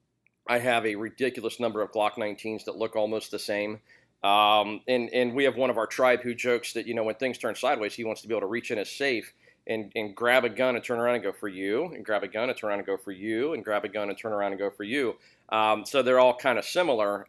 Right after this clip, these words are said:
Um, I'm, I'm, I don't have a collection, I have an arsenal. And there's a number of reasons for that, but, but most of all, my recreation is training. Um, you know, if you're a trap and skeet guy or you're a sporting clays guy and that's your thing and you wanna have a couple of different clays guns,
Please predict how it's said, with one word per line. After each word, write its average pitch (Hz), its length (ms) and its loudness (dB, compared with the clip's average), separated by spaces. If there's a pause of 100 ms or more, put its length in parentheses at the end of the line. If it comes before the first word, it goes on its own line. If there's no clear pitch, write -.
Um, 104 240 2
I'm, 107 240 -2
I'm, 107 260 -4
I 110 80 -2
don't 147 380 0
have 143 180 0
a 110 60 -2
collection, 120 560 -2
I 101 80 -2
have 104 180 -2
an 98 160 -4
arsenal. 110 600 -2 (400)
And 120 320 0 (120)
there's 135 220 0
a 135 60 2
number 143 540 4
of 117 80 2
reasons 127 360 -2
for 110 160 -6
that, 98 320 0 (140)
but, 113 420 -2
but 120 160 0
most 143 300 2
of 107 100 -2
all, 107 380 2 (100)
my 120 340 0
recreation 117 1080 -2
is 110 260 -2
training. 123 500 -8 (480)
Um, 101 380 2
you 120 100 -2
know, 110 120 2
if 107 120 -2
you're 139 200 0
a 135 40 -2
trap 135 300 -2
and - 100 -6
skeet 143 320 -6
guy 113 200 2
or 101 120 0
you're 120 140 -2
a - 40 -6
sporting 123 320 -4
clays 135 300 -2
guy 107 200 2
and 101 120 -2
that's 113 180 -2
your 107 100 -8
thing 135 360 -2
and 101 120 -8
you 117 100 -4
wanna 117 160 0
have 113 180 -4
a 98 60 -6
couple 117 280 -4
of 104 60 -8
different 113 300 -6
clays 127 280 -2
guns, 104 420 -4